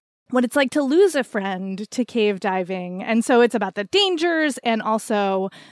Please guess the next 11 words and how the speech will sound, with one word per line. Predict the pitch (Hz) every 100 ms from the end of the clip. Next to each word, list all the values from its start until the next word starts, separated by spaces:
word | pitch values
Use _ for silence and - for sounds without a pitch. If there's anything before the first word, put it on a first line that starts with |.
| -
the | 196 196
joys | 165 359 339 330 311 302 254
and | 208 208 196
the |
complexities | - 190 - 339 - 339 311 302 285
and, | 240 208
like, | 190
working | - 190 277 294
with | 302
scientists | - 370 381 320 269 262 226 - - - _
to, | - 262 247 226